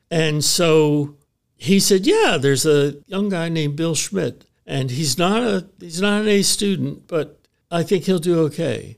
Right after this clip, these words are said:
And so the pastor and I started corresponding, and next thing you know, here I was, August, sitting in the audience a week early with Eunice, who was great with child. And we came, like, the eighteenth of August, and our son Stephen was born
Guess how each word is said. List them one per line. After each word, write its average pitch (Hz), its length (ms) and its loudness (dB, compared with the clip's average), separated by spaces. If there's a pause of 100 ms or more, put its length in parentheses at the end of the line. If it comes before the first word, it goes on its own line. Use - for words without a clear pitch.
(140)
And 175 200 0
so 185 180 2
the - 80 -2
pastor 165 380 0
and 151 100 0
I 143 120 2
started 143 500 -2
corresponding, 147 800 -2
and 135 100 -2
next 143 240 -4
thing 139 180 -4
you 135 100 -4
know, 143 360 -4 (120)
here 147 160 -4
I 135 100 -2
was, 143 520 -4 (420)
August, 151 760 -2 (160)
sitting 165 420 -2
in 160 120 2
the 151 160 2
audience 147 600 2
a 131 100 0
week 151 260 2
early 147 560 2 (160)
with 143 260 0
Eunice, 170 400 2
who 156 120 4
was 139 140 2
great 165 300 -2
with 170 160 -6
child. 151 480 0 (360)
And 143 300 -4
we 160 180 0
came, 180 560 0 (100)
like, 160 280 0
the 147 100 0
eighteenth 180 640 2
of 139 120 -2
August, 165 720 0
and 135 540 -2
our 143 240 0
son 160 440 0
Stephen 156 640 -2
was 123 160 -4
born 139 580 -2